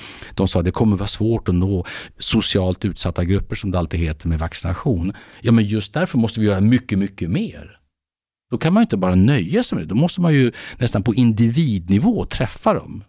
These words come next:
Mobilisera samhällets resurser så att man når de människor som kanske allra mest behövde vaccin för att de bodde trångt. Så jag tycker där har vi gått från en extrem,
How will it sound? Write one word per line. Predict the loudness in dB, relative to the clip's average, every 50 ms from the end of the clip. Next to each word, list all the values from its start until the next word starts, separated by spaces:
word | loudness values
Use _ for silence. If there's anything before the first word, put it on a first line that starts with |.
| _ _
Mobilisera | 2 4 4 4 2 2 0 0 -2 -2 -2 0 0 0 2 0 0
samhällets | 0 0 -2 -2 -2 -2 -2 -2 -2 -2
resurser | -4 -4 -2 -2 -2 -2 -2 -4 -6 -6 -8 -10 -16 -14 -8
så | -4 -4 -2
att | 0
man | 2 2 4 6 6
når | 6 6 4 2 2
de | 0 -2 -4 -4
människor | -4 -4 -6 -6 -8 -8 -6 -6 -4
som | -4 -2 -4 -2
kanske | -2 -2 -2 -2 -4
allra | -4 -2 -2 -2 0 2 2
mest | 4 4 4 2 0 -4 -10 -6
behövde | -4 -2 0 0 0 0
vaccin | 0 -2 -4 -4 -6 -6 -6 -8 -10 -10
för | -6 -4 -4
att | -4 -2
de | -2 -2 -2
bodde | -2 -2 -4 -6 -8
trångt. | -10 -10 -10 -12 -12 -14 -18 -18 -18 -18 -18 -20 -20 -20 -20 -20 -20 -20 -20 -20 -20 -10 -4
Så | -2
jag | -2 0
tycker | 0 -2 -2 0 0
där | 2 2 4
har | 4 4
vi | 2 2 2
gått | 2 2 0 0
från | 0 -2 0 2
en | 2 0
extrem, | 0 -2 -2 -2 0 0 2 2 2 2 0